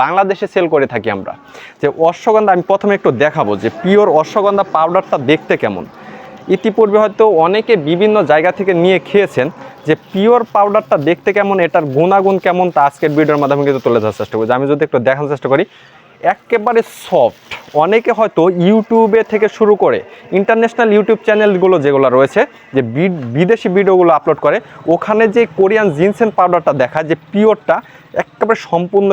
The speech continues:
কিন্তু ওই রকম। আমি যদি একটু দেখানোর চেষ্টা করি, একেবারে সফট, এটা কিন্তু চকচকে সাদা না, হালকা ধূসর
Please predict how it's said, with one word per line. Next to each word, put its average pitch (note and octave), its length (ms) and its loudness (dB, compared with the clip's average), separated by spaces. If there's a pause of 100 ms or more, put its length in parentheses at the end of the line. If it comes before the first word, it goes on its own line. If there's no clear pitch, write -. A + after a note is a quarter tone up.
কিন্তু F#3 220 0
ওই B2 140 2
রকম। G#2 180 -4 (120)
আমি B2 180 -4
যদি C3 160 0
একটু - 160 -8
দেখানোর B2+ 180 -4
চেষ্টা D3+ 180 -4
করি, - 120 -16 (120)
একেবারে G3+ 340 -2 (220)
সফট, G#3 320 0 (380)
এটা F3+ 220 -2
কিন্তু G3+ 220 0 (560)
চকচকে B3 520 -2
সাদা D#3 280 0
না, F#2 60 -4 (200)
হালকা G3+ 300 0 (120)
ধূসর E3 360 -2